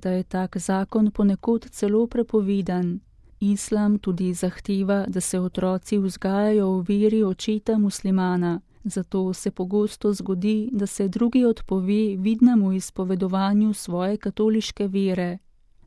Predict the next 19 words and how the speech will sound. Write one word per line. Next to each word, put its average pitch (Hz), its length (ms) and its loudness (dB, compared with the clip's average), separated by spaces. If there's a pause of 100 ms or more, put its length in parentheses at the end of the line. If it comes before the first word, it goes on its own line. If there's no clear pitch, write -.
Največkrat 196 920 0
pa 190 100 -4
se 185 200 -4
problemi 202 640 2
pojavijo 202 600 0
sčasoma 196 840 -2
tekom 226 380 2
odvijanja 208 640 2
zakonskega 202 800 -2
in 202 120 2
družinskega 208 760 0
življenja, 185 800 0 (220)
zlasti 190 680 -2
kar 180 240 -4
zadeva 202 520 0
pojmovanje 190 720 2
ženske 214 580 0
in 196 160 2
vzgojo 208 540 2